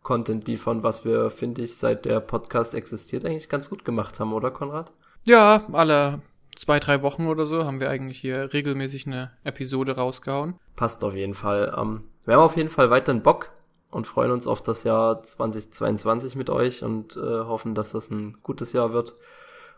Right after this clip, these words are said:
Speaker 1: Und von dem an, äh, können wir eigentlich starten mit dem Thema.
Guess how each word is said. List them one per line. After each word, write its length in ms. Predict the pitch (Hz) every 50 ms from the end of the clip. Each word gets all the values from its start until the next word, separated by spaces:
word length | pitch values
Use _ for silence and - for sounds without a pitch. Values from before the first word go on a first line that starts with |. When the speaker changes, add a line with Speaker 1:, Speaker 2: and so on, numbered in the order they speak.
| -
Speaker 1:
Und 100 | - 113
von 220 | 107 - - 107 104
dem 200 | - 110 120 -
an, 420 | 139 139 147 147 147 147 143 - - -
äh, 320 | - 127 123 123 127 123 123 123 - _ _ _ _ _ _ _ _ - _ _ -
können 220 | - 110 113 123
wir 100 | 127 120
eigentlich 500 | - 113 110 110 120 127 123 139 139 -
starten 300 | - - - - - 139
mit 120 | 123 117 113
dem 160 | 117 110 107
Thema. 580 | - - 110 110 110 110 107 107 110 113 -